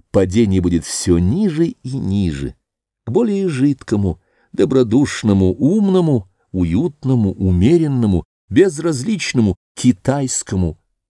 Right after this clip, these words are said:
христианскому. Человек, без сомнения, становится все «лучше», в кавычках.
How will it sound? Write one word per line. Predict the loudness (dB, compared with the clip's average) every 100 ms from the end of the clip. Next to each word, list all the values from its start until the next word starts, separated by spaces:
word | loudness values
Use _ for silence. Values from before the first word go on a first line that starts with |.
| _ _
христианскому. | -10 -8 -6 -8 -4 -4 -4 -8 -6 -4 -6 -8 _ _ _ _ _ _ _ _ _
Человек, | -8 -2 0 2 0
без | -2 -4
сомнения, | -4 -4 -2 0 0 -2
становится | -4 -2 -2 -2 -4
все | -8 -2 -2 -2 -8 _ -4
«лучше», | 2 4 2 -2 _ -12 -8 -8 -12 _
в | _ -16
кавычках. | -12 -12 -14 -18 -18 -18